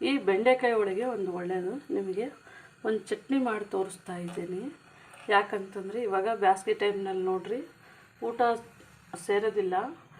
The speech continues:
ಸ್ವಲ್ಪ ನಮಗೆ, ಆ, ಊಟದಲ್ಲಿ, ಆ, ಸ್ವಲ್ಪ ಸೈಡಿಗೆ ಏನ್ರಿ ಇಂಥದ್ದು ಚಟ್ನಿ ಪುಡಿ ಅಂಥದ್ದು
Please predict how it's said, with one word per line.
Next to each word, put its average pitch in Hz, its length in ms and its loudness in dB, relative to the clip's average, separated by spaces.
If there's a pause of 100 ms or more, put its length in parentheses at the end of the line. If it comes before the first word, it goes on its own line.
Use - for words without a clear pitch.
(320)
ಸ್ವಲ್ಪ 233 260 2
ನಮಗೆ, 214 540 0 (680)
ಆ, 202 300 4
ಊಟದಲ್ಲಿ, 202 680 2 (200)
ಆ, 190 360 2 (840)
ಸ್ವಲ್ಪ 190 280 -2 (500)
ಸೈಡಿಗೆ 196 540 2
ಏನ್ರಿ 185 400 2
ಇಂಥದ್ದು 185 680 -4 (120)
ಚಟ್ನಿ 196 300 -2
ಪುಡಿ 185 280 -2
ಅಂಥದ್ದು 180 560 -6